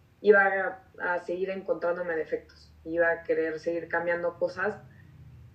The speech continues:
y eso me fui dando cuenta poco a poco, y creo que eso fue lo que, lo que más me,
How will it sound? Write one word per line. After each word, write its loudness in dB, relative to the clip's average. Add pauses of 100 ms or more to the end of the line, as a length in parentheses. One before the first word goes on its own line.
(300)
y 0
eso 0
me 2
fui -4
dando 0
cuenta -2
poco -2
a -2
poco, -4 (480)
y -10
creo 4
que -4
eso -6
fue 0
lo 2
que, -2 (180)
lo -4
que -4
más -4
me, -4